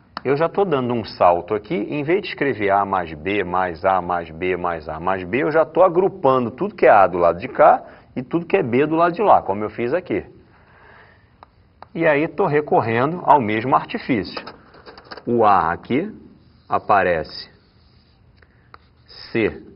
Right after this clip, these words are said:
vezes. Por quê? O primeiro apareceu aqui, o segundo apareceu aqui, o terceiro, o quarto, quinto, lá.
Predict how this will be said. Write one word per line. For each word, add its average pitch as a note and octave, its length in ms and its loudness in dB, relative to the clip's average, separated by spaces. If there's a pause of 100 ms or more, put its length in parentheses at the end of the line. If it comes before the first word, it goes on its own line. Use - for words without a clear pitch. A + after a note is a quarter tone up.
(120)
vezes. E2 640 -6 (1900)
Por C3 160 -2
quê? E2 280 -2
O E2+ 100 -10
primeiro F#2+ 420 0
apareceu F#2 520 -2
aqui, D3 280 -2
o D#3 80 0
segundo F#2+ 440 -4
apareceu F2+ 460 -4
aqui, B2+ 260 -4
o C#3 60 -6
terceiro, A2 460 -4
o F#2+ 40 -10
quarto, G#2+ 360 -4
quinto, D3 340 -8
lá. D3+ 380 2